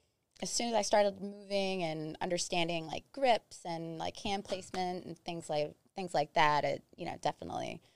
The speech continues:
like, changed my mind about it. And then, you know, like, it's, get your mind working. Obviously, you know, your body's working. I don't know. I just, I, I love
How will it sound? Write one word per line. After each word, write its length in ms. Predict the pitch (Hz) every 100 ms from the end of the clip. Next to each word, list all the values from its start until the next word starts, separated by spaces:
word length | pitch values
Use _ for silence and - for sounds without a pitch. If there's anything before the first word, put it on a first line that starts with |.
| _ _ _ _ _
like, 160 | - - _ -
changed 300 | 180 151 170
my 80 | 151
mind 280 | 143 139
about 260 | 143 143 135
it. 180 | 143 143
And 80 | 143
then, 160 | 143 -
you 100 | 208
know, 60 |
like, 140 | 175 185 _ _
it's, 160 | _ - _ _ _ -
get 180 | 170 -
your 80 | 202
mind 300 | 240 233 226
working. 720 | 214 214 214 208 202 202 190
Obviously, 800 | - 165 165 170 156 151 160 180 _
you 120 | 170
know, 100 | 160
your 140 | 160 170
body's 400 | 214 208 208 -
working. 400 | 202 196 196 202
I 80 |
don't 140 | 262 277
know. 40 |
I 120 | 175 160
just, 260 | 285 - -
I, 240 | 180 165 - _ 175
I 40 |
love 200 | 175 165